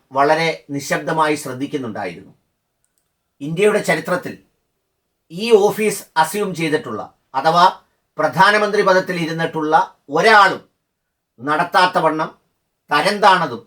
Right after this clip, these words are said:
വിദ്വേഷപരവുമായ പ്രസ്താവനകളാണ് നരേന്ദ്രമോദിജി ഇറക്കിയത്. അത് ജനങ്ങളെ ഭിന്നിപ്പിക്കുന്നതും ഈ ഓഫീസിൻ്റെ മഹത്വം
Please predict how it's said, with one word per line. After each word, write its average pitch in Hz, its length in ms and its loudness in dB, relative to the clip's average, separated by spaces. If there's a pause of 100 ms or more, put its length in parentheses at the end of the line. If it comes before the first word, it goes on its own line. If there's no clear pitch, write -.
(600)
വിദ്വേഷപരവുമായ 165 1000 2
പ്രസ്താവനകളാണ് 151 840 0 (420)
നരേന്ദ്രമോദിജി 139 1040 -4 (120)
ഇറക്കിയത്. 104 540 -12 (1080)
അത് 160 440 -2 (400)
ജനങ്ങളെ 156 500 2
ഭിന്നിപ്പിക്കുന്നതും 160 800 -4 (880)
ഈ 202 200 -2 (180)
ഓഫീസിൻ്റെ 214 500 2
മഹത്വം 180 580 0